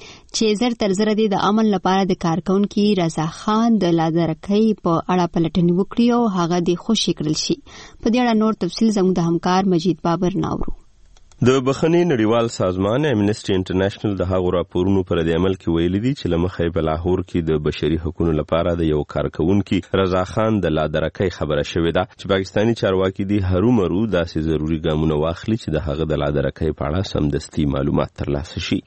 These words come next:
Speaker 2: د یاد سازمان د جنوبي آسیا لپاره مرستیال مشرې دینو شیکا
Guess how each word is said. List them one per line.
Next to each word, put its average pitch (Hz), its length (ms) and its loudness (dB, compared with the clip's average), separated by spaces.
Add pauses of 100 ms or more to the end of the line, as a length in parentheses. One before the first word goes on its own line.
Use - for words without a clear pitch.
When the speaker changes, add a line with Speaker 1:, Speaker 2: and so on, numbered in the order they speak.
(180)
Speaker 2:
د 104 40 4
یاد 127 320 2
سازمان 117 520 0
د 123 60 0
جنوبي 95 480 2
آسیا 82 340 0
لپاره 82 440 -2
مرستیال 87 640 -2
مشرې 78 400 0 (440)
دینو 92 400 0
شیکا 92 520 -2